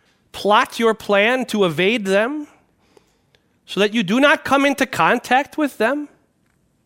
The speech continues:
The world says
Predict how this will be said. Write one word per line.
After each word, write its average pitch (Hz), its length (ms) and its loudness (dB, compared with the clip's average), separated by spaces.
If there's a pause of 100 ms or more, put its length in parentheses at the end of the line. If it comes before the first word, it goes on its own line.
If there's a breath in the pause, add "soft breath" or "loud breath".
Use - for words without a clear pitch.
(3750)
The 143 100 -8
world 226 420 2
says 143 680 -4